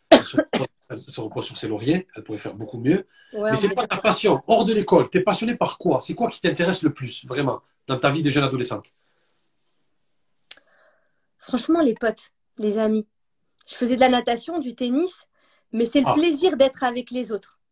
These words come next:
Speaker 2: C'était, c'est, c'est ça qui me plaisait, quoi. Je sais pas, j'avais, j'ai pas eu de passion, tu vois, genre les mangas, les trucs.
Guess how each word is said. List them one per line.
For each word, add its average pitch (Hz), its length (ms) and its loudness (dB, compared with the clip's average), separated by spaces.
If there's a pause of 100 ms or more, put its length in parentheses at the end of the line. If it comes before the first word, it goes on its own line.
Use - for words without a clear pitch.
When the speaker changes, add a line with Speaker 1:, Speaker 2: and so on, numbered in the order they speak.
Speaker 2:
C'était, - 260 -6
c'est, 208 220 -10
c'est - 180 -10
ça 220 200 2
qui - 180 -6
me 208 60 -4
plaisait, 220 360 0
quoi. - 220 -12 (600)
Je - 80 -14
sais 277 120 4
pas, 381 160 6
j'avais, 233 240 0
j'ai 220 140 -8
pas 370 180 2
eu 403 40 6
de - 40 -6
passion, 294 300 -2
tu 302 120 -12
vois, 254 140 -2
genre 226 160 -6
les 214 120 -2
mangas, 220 440 -4
les 214 140 -4
trucs. - 320 -12